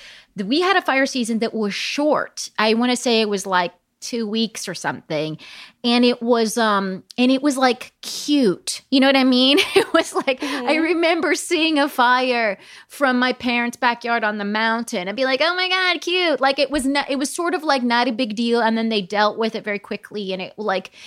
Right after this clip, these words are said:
Speaker 1: it just didn't become as big a deal. I don't remember ever it, I, ever having to deal with it. But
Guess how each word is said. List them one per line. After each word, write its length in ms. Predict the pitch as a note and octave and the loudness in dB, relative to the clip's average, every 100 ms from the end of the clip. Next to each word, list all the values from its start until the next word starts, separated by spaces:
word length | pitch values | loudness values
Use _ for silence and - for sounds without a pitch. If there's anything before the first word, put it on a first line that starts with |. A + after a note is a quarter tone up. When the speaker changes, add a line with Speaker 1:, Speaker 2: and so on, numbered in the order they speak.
| - - | -18 -4
Speaker 1:
it 160 | A#3+ | 0
just 220 | B3+ B3 | 2 0
didn't 320 | B3+ A#3 A#3 A3+ | 0 2 2 0
become 460 | A3 - A3+ G#3 | -6 -2 0 0
as 120 | G3+ | 0
big 220 | F3 F#3+ G3 | 0 0 0
a 60 | |
deal. 280 | E3+ G3 F#3+ | -2 -2 0
I 60 | F3+ | 2
don't 240 | G#3+ G#3+ | 0 2
remember 540 | A3 A3 G3+ G#3 F#3 | 2 4 4 2 0
ever 380 | - F#3 F#3 F3+ F#3 | 2 0 0 -4 -4
it, 260 | F#3 - - | -6 -4 -4
I, 120 | G3 | -2
ever 340 | G#3+ G3+ G#3 A3+ | 0 0 0 0
having 380 | G#3 A3+ G3 F#3 | 0 -2 -4 -6
to 120 | G3+ | -6
deal 300 | F3+ A3 C4 | -2 0 0
with 180 | D#3+ D3+ | -2 -6
it. 140 | - | -2
But 180 | G#3+ F#3+ | -2 -2